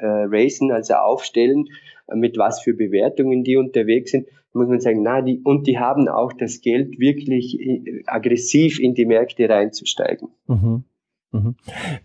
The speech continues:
Speaker 2: Was mir gerade sehr, sehr gut gefällt, ist diese Idee des, äh, ich habe eine Geschäftsidee und betrachte jetzt erstmal als Hypothese und teste die Hypothese.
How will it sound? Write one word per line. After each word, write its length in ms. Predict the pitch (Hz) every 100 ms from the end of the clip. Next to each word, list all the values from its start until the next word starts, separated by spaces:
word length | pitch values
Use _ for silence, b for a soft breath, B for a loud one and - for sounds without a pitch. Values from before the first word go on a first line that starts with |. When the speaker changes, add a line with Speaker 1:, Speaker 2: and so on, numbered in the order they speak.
| 139 - 175 - -
Speaker 2:
Was 180 | 131 127
mir 120 | 170
gerade 280 | 180 160 143
sehr, 240 | - 147
sehr 140 | 170 156
gut 220 | 160 165
gefällt, 460 | 156 - 123 151
ist 220 | 156 151 -
diese 320 | 143 143 135
Idee 680 | - 131 123 110 123 151 156 -
des, 300 | 139 135 -
äh, 160 | 139 127
ich 120 | 123
habe 120 | 127
eine 120 | 131 139
Geschäftsidee 960 | 123 120 120 - 147 135 131 147 165 -
und 200 | 135 117
betrachte 500 | 139 113 104 - 147
jetzt 100 | 123
erstmal 280 | 135 135
als 120 | 123 147
Hypothese 520 | 131 123 - 127 143
und 100 | 131
teste 340 | 131 139 -
die 120 | 120 113
Hypothese. 680 | 120 120 - 107 104 143